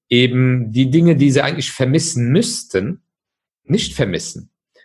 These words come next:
Sondern es geht nur um das Beisammensein. Und das Beisammensein mit, äh, Freunden, Gleichaltrigen und so weiter, dafür brauchen sie halt nicht die Moschee. Und das ist nämlich der Punkt, glaube ich, was, wo ich halt Armin, ähm, jetzt nicht verteidigen muss, aber ich,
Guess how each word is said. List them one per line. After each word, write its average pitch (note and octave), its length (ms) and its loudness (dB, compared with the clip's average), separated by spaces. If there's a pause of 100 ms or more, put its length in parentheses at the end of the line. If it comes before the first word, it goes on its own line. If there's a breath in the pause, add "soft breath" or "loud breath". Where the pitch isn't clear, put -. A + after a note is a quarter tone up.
(260 soft breath)
Sondern D#3 320 0
es D3+ 120 -2
geht E3 140 -2
nur E3 100 4
um D#3+ 100 2
das C3+ 160 0
Beisammensein. C3+ 680 0
Und A2 120 -2
das B2 120 -4
Beisammensein A#2+ 720 0
mit, A2 320 -2
äh, G#2+ 180 0
Freunden, C#3+ 720 0
Gleichaltrigen C3 760 -2
und B2 140 -4
so A#2+ 120 0
weiter, C3 340 0 (200 loud breath)
dafür A#2 220 -2
brauchen A#2 320 0
sie A2 120 -2
halt A2 140 -4
nicht - 200 -8
die F#2+ 60 0
Moschee. - 480 -2 (160 loud breath)
Und A#2 140 -4
das C3 120 -2
ist F3+ 120 0
nämlich D3+ 280 2
der A#2 100 0
Punkt, - 460 -4
glaube F2 320 -2
ich, - 180 -8
was, G#2+ 260 -4
wo A2 300 2
ich B2 160 -2
halt A2+ 220 -4
Armin, C#3 460 0 (380 loud breath)
ähm, A2+ 300 -2
jetzt G2+ 200 -2
nicht F#2+ 100 -8
verteidigen C3+ 580 0
muss, E3+ 240 0
aber A#2 300 0
ich, - 320 -12